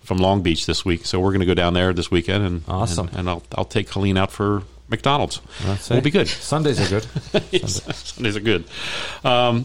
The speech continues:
Speaker 1: listen, what a fun real estate hour. Gotta thank Mark, our production director. Thank Carly for doing a great job once again.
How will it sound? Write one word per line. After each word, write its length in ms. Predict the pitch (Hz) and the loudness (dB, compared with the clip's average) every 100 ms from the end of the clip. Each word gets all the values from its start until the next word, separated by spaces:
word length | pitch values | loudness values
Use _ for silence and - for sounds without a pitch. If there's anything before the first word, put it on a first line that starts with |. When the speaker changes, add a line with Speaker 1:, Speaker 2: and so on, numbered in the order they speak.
| - | 0
Speaker 1:
listen, 340 | 139 - 80 - - | 0 2 -2 -4 -6
what 280 | 120 190 - | 0 2 2
a 120 | 120 | 0
fun 380 | - 123 127 131 | 2 0 2 4
real 180 | 104 104 | 4 4
estate 280 | - 95 | 2 0
hour. 320 | 71 78 80 85 | 2 2 2 0
Gotta 260 | - 107 | 2 2
thank 340 | 113 - 107 - | 4 2 0 2
Mark, 260 | 98 98 | 4 4
our 80 | 95 | 2
production 400 | 87 87 95 104 | 2 2 2 2
director. 320 | 92 90 101 | 4 4 2
Thank 240 | 92 98 - | 2 0 0
Carly 360 | - 90 92 | 2 4 4
for 140 | 90 90 | 0 0
doing 160 | 92 | 0
a 40 | 87 | 2
great 180 | 92 87 | 0 2
job 240 | 92 87 | 0 0
once 380 | 80 95 98 - - | 0 0 0 -4 -6
again. 540 | 98 71 80 80 92 | -8 -2 -2 0 -2